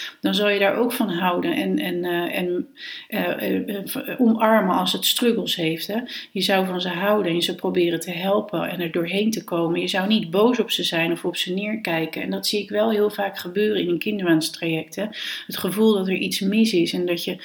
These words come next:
eh, de, de, de, en je, dat je begint je lichaam af te wijzen en dat het niet goed, niet doet wat je wil. En dat kan in, en dat kan in,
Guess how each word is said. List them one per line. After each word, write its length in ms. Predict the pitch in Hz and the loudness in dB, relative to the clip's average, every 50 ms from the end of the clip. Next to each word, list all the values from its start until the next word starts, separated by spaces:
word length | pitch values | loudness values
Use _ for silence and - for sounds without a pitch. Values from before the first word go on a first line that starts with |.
| - - - - - - - - | -12 -10 -10 -10 -10 -12 -8 -4
eh, 320 | 190 180 175 165 156 151 | -4 -2 0 0 0 0
de, 280 | 156 - - 180 175 - | 0 -2 -2 -2 -2 -2
de, 260 | - 196 190 180 170 | -2 -2 -2 -2 -2
de, 120 | - - | -2 -2
en 360 | - 196 180 - 277 294 196 202 | -2 -2 -2 -2 0 0 0 0
je, 340 | 196 180 185 185 185 185 | 0 0 0 0 -2 0
dat 200 | - 202 190 185 | -2 -2 -4 -2
je 80 | - 190 | -4 -4
begint 440 | 190 185 - - 202 185 185 185 - - | -4 -4 -2 0 0 0 0 -2 -2 -4
je 280 | - 196 196 196 185 | -4 0 2 4 4
lichaam 400 | 190 202 202 - - 170 170 - - | 4 4 2 2 2 2 0 2 2
af 240 | 247 254 254 - | 0 0 0 0
te 120 | - - 175 | -2 0 2
wijzen 380 | 170 160 160 160 165 160 190 | 2 2 2 2 0 0 0
en 60 | 175 175 | 0 0
dat 120 | 170 165 | 0 0
het 120 | 185 175 | 0 0
niet 220 | 175 175 180 175 - | 2 0 0 -2 -4
goed, 220 | - - 214 180 | -2 -2 0 0
niet 220 | 196 202 196 180 170 | 2 0 0 2 4
doet 220 | 208 226 220 - | 4 4 4 4
wat 200 | 196 185 185 - | 0 -4 -4 -2
je 120 | - 175 | -4 -2
wil. 420 | - 220 226 202 139 156 170 - - - - - - - - - | 2 2 4 4 4 2 0 -2 -6 -12 -12 -12 -12 -10 -2 2
En 120 | 226 226 | 4 4
dat 140 | 220 220 - | 4 4 2
kan 400 | - 226 220 214 - - - - - | 2 2 2 2 0 -2 -4 -6 -6
in, 320 | - 240 214 202 185 - - | -2 0 0 0 0 -2 -4
en 180 | 226 220 220 | -2 0 0
dat 180 | - 107 104 - | 2 0 0 0
kan 340 | - - - - 104 196 101 | 2 2 4 4 2 0 0
in, 440 | 98 104 104 95 92 90 - - | 0 0 -2 -2 -2 -4 -6 -10